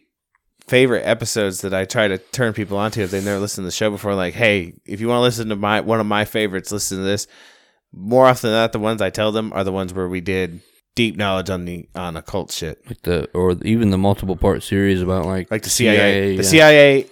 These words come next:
Speaker 2: yeah.
Speaker 1: C I A,
Speaker 2: Nine eleven.
Speaker 1: I'll tell you right now, if you guys haven't listened to it, like, you just caught on in the near future and you haven't, if there's one thing I can stress, go back and listen to part one and part two of our C I A episodes.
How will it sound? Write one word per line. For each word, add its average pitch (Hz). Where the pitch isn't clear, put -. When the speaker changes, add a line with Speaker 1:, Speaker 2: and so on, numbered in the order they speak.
Speaker 2:
yeah. 120
Speaker 1:
C 95
I -
A, 156
Speaker 2:
Nine 143
eleven. 98
Speaker 1:
I'll 127
tell 156
you 143
right 127
now, 110
if 87
you 120
guys 143
haven't 127
listened 107
to 90
it, 65
like, 98
you 101
just 113
caught 113
on 107
in 104
the 98
near 107
future 107
and 95
you 92
haven't, 104
if 110
there's 95
one 131
thing 127
I 117
can 101
stress, -
go 110
back 107
and 92
listen 92
to 87
part 107
one 98
and -
part 98
two 95
of 87
our 90
C 101
I 95
A 90
episodes. -